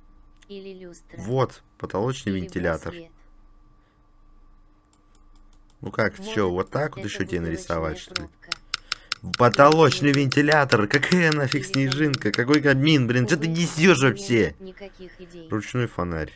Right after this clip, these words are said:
Speaker 2: Ну, ручной фонарь это какой ру-, ручной? И такой вот так ф-, вот так типа
Speaker 1: Может,
Speaker 2: фонарик.
Speaker 1: это доска качели.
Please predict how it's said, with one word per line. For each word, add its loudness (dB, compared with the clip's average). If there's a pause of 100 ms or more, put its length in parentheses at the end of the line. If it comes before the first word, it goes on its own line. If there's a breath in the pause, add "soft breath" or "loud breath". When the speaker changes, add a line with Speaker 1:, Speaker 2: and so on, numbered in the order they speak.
(180)
Speaker 2:
Ну, -10
ручной -8
фонарь -6
это -14
какой -10
ру-, -12
ручной? -14 (840 loud breath)
И -12
такой -8
вот -10
так -6
ф-, -20
вот -12
так -20
типа -18
Speaker 1:
Может, -14
Speaker 2:
фонарик. -8
Speaker 1:
это -18
доска -18
качели. -20